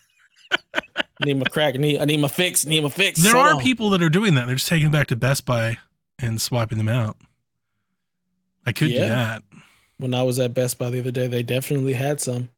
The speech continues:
Speaker 1: I was like, "Oh."
Speaker 2: I could definitely, like, put the original S D back in and just take it to Best Buy and get a new one and
Speaker 1: You
Speaker 2: swap
Speaker 1: could.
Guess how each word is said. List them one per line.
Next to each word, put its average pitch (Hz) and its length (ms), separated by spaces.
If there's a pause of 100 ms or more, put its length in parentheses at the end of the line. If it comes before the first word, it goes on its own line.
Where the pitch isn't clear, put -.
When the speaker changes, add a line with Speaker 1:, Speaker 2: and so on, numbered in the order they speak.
(100)
Speaker 1:
I - 60
was 175 80
like, 190 160
"Oh." - 60
Speaker 2:
I 139 100
could 135 160
definitely, 139 380
like, 110 340
put - 240
the 120 160
original 117 520
S 110 180
D 120 160
back 110 320
in 120 180
and 110 140
just 101 120
take 110 160
it 107 40
to 104 80
Best 107 240
Buy 107 200
and 104 80
get 107 100
a - 20
new 110 160
one 107 120
and 101 100
Speaker 1:
You 104 40
Speaker 2:
swap 190 200
Speaker 1:
could. 208 80